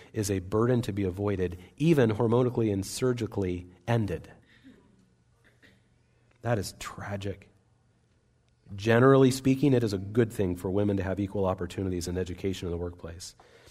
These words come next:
It is a terrible thing for motherhood to be degraded and despised. That is a work of Satan.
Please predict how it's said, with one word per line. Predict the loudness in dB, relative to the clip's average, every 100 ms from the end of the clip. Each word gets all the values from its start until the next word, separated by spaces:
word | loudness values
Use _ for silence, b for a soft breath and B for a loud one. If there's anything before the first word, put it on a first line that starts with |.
| b
It | -2 -2
is | -2
a |
terrible | -6 -4 2 4 2 -2
thing | -6 -8
for | -6 -4
motherhood | -2 -2 -6 -10 -10
to |
be | -10
degraded | -10 -8 -6 -6 -6
and | -10
despised. | -12 -14 -20 -20 -20 -20 _ _ _ _ _ _ _
That | -6 -4
is | -4
a | -4
work | -6 -8 -12
of | -14
Satan. | -12 -14 -14 -16 -18